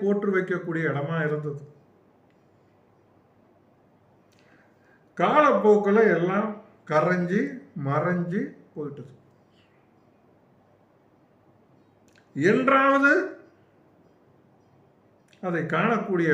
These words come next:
வாய்ப்பு இருந்தா அதை காண்பவர் அனைவருமே மிகவும் பாக்கியசாலிகள். எல்லா பகுதியும் சபாநாயகர் கோயிலுடைய நான்கு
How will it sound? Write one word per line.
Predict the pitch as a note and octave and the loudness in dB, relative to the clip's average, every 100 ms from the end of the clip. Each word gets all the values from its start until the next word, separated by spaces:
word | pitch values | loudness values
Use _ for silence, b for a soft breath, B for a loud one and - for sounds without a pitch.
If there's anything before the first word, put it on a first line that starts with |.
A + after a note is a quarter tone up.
| B2+ | 0
வாய்ப்பு | C#3+ F#3+ F3+ E3 | 2 0 0 -2
இருந்தா | D3+ D3+ G3+ - - - _ _ _ _ _ _ _ _ _ _ _ _ _ _ | -2 0 -2 -4 -12 -20 _ _ _ _ _ _ _ _ _ _ _ _ _ _
அதை | E3+ D#3 C#3 - | -6 -4 -4 -4
காண்பவர் | D3+ G3 E3+ E3 D#3+ D3 | -2 0 0 0 0 0
அனைவருமே | D3+ D3+ D3 C#3 F3+ C4+ - - _ _ _ _ _ - | -2 0 -2 -2 -4 -6 -10 -20 _ _ _ _ _ -12
மிகவும் | C3+ D#3 F3 F3+ G#3+ | -6 0 0 2 0
பாக்கியசாலிகள். | C#3 D3 D#3 C3+ C3 C3 B2 B2 - _ _ _ _ _ _ _ _ _ _ _ _ _ _ _ _ _ _ _ _ b b b b | 0 0 0 0 -2 -4 -6 -10 -14 _ _ _ _ _ _ _ _ _ _ _ _ _ _ _ _ _ _ _ _ b b b b
எல்லா | D3 D#3+ G#3+ A#3+ B3+ B3+ A#3 G#3 F3+ E3+ D#3 - - _ _ _ - | -2 2 4 4 4 4 2 0 -4 -8 -12 -16 -20 _ _ _ -6
பகுதியும் | E3+ F3+ F#3 D#3+ C3+ - - _ _ - _ _ _ _ _ _ _ - | -2 0 0 -2 -6 -12 -20 _ _ -20 _ _ _ _ _ _ _ -12
சபாநாயகர் | D3 F3 G#3 G3+ F#3+ E3+ | -6 -2 0 2 0 -2
கோயிலுடைய | E3+ D#3 D3+ C#3+ C#3+ E3 G3+ D#3 C#3 | -2 -2 0 0 0 0 -2 -4 -6
நான்கு | D3+ F#3 G3 F#3 E3 | -4 -4 -4 -6 -8